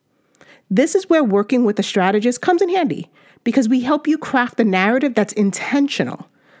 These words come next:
so that your backstory supports the message you want to amplify with your passion, purpose,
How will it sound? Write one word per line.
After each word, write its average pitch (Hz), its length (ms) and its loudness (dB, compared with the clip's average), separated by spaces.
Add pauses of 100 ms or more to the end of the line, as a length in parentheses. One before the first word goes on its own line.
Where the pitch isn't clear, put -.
so - 140 -2
that 208 180 2
your 196 80 2
backstory 233 640 0
supports 220 500 -2
the 190 100 0
message 185 600 -2 (300)
you 180 260 2
want 269 220 0
to - 200 -2
amplify 220 520 0
with 151 240 -4
your - 80 -4
passion, 320 500 -2 (460)
purpose, 262 480 -2